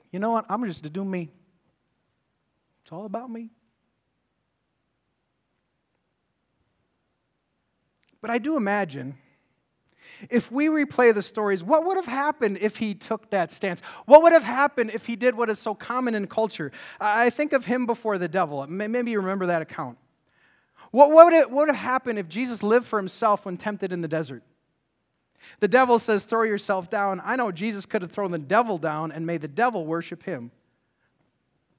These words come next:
But Jesus was not the, before the devil for himself.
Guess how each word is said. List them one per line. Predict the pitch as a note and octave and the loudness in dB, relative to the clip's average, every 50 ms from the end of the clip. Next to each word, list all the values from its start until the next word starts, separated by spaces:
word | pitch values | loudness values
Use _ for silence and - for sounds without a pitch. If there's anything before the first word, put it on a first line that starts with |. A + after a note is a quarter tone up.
| _ _ _ _ _ _ _ _ _ _ | _ _ _ _ _ _ _ _ _ _
But | - C#3 | -18 -14
Jesus | C3 F3+ F#3 E3 D#3+ D3 C3 | -10 -10 -10 -10 -10 -14 -14
was | C#3+ D3 | -10 -8
not | E3+ G3 F#3+ F3+ C#3+ | -6 -6 -6 -8 -10
the, | D3 - _ _ | -18 -20 _ _
before | - C#3+ - - D#3 D3+ C#3 | -14 -14 -12 -10 -10 -10 -8
the | C#3 | -6
devil | C3 D#3+ D#3 C#3 C#3 C3 A#2 - _ | -4 -4 -4 -4 -4 -10 -16 -18 _
for | - B2+ | -18 -16
himself. | A#2+ A#2+ - - - D#3 A#2+ G#2+ A2 | -16 -16 -16 -18 -18 -18 -20 -20 -20